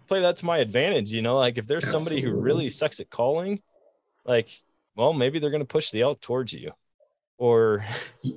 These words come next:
Speaker 1: the,
Speaker 2: Yeah.
Speaker 1: <laughs> I, I've heard of people also saying, like, "Dude, I would have bet a million dollars that that was a really, really crappy elk caller, like, hanging out up there."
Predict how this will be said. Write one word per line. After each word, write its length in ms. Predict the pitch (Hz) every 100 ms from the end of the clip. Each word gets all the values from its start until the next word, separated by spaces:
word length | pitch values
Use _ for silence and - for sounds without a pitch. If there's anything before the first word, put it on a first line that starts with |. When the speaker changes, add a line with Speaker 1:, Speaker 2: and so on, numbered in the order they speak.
| - _ _ _ _
Speaker 1:
the, 200 | 123 117 104
Speaker 2:
Yeah. 300 | 95 95 98 _
Speaker 1:
<laughs> 100 | 127
I, 140 | 151
I've 140 | 139 127
heard 220 | 139 135
of 140 | 117
people 280 | 127 135 127
also 420 | 120 135 - 120
saying, 360 | 113 127 120 120
like, 220 | 107 107 _ - - -
"Dude, 200 | 131 123
I 120 | 117
would 120 | 127
have 140 | 117
bet 200 | 117 113 -
a 40 |
million 400 | 107 117 117 104
dollars 420 | 98 104 82 87 -
that 160 | 90
that 180 | - 110
was 180 | 95 92
a 120 | 85
really, 520 | 85 87 104 107 104
really 340 | 95 101 98 92
crappy 580 | - 104 98 95 92 82
elk 240 | 95 -
caller, 540 | - 85 82 82 82 - _ _ _ _ -
like, 160 | 98 -
hanging 280 | 107 95
out 180 | 90 92
up 140 | 92 -
there." 360 | 110 117 120